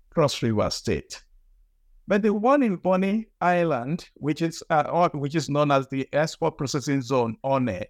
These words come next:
in, uh, uh, uh, Bonny Island, uh, you know, the Nigerian government experimented with that, and they were shipping liquefied nat-, natural gas from that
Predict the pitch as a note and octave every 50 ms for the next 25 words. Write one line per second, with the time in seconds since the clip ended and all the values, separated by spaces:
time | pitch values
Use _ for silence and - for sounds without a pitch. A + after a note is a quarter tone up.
0 | _ - B2+ A#2 A2+ A2+ A2+ A2+ A2+ A2 - - C3 C3+ A#2 A2+ A2+ A2 - -
1 | A2+ A2 G#2+ - A#2+ A2+ A#2+ B2 - - C3+ D3 E3+ F3 D3+ A2+ - - - B2+
2 | - - _ _ _ _ _ _ _ _ _ - - F#3 G#3 A3 A#3 A#3+ B3 B3
3 | B3+ A#3+ A3+ _ _ _ _ _ _ - G#3+ A#3 A#3+ G3+ G#3+ G#3+ G#3 G#3 G3 G3
4 | A#3+ C#4+ D#4 D4+ B3+ A#3+ A#3+ A3+ G3+ G3+ F#3 - - G#3+ G3+ G3+ G#3 A3 A3+ A3+
5 | A3 G#3 G#3 G3+ F3+ F3+ E3 - - - C3+ C3 C3 - - D3+ D3 C#3+ C#3+ C#3+
6 | C#3+ C#3 C#3 - _ _ _ _ - - - - C#4 E4+ - - D3 A#2+ B2+ C#3+
7 | F3 F3 _ _ _ _ _ _ - B2 C3 F3 E3+ - F3+ E3 - - F#3 F3+
8 | D3+ C3 B2 B2 - - C3+ C3 B2+ B2 - - C3 C#3 C3 C3 B2+ - B2 B2
9 | A#2 A#2 G2 - G#2 F2 E2+ A#2 B2+ - - - _ _ _ _ - - - C#3+
10 | C3+ A#2 A2+ A2+ A2+ D3 D3+ A2 G#2+ -